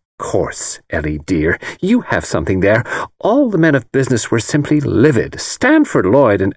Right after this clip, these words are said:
Andrew Lippincott, I suppose they thought everyone would blame them for not looking after you better. And of course, they'd no idea what Mike would be like. They didn't realize how charming he was going to be. I didn't myself." She smiled across at me.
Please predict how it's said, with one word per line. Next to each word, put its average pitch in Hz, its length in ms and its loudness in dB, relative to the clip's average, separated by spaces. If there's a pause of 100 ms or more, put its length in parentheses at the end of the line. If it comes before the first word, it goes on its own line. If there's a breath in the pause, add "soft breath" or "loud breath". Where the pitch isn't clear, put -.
Andrew 113 360 2
Lippincott, 113 480 2 (400 loud breath)
I 180 120 2
suppose 151 460 -2
they 117 160 2
thought 117 340 -2
everyone 107 420 0
would 95 160 -2
blame 123 240 4
them 123 340 4
for 120 160 2
not 147 200 4
looking 135 300 4
after 127 260 2
you 123 120 4
better. 202 440 0 (720)
And 175 120 0
of 185 80 -2
course, 254 300 2 (420 soft breath)
they'd 165 240 4
no 196 200 2
idea 185 340 4
what 185 180 4
Mike 190 300 2
would 214 100 2
be 233 120 2
like. 254 280 4
They 208 120 2
didn't 208 300 4
realize 202 280 4
how 175 160 2
charming 277 640 4
he 165 120 6
was 123 180 2
going 107 220 4
to 95 60 0
be. 104 220 2
I 240 200 2
didn't 151 320 0
myself." 214 1000 2 (720)
She - 160 -6
smiled 87 460 -2
across - 340 -4
at - 120 -8
me. - 180 -18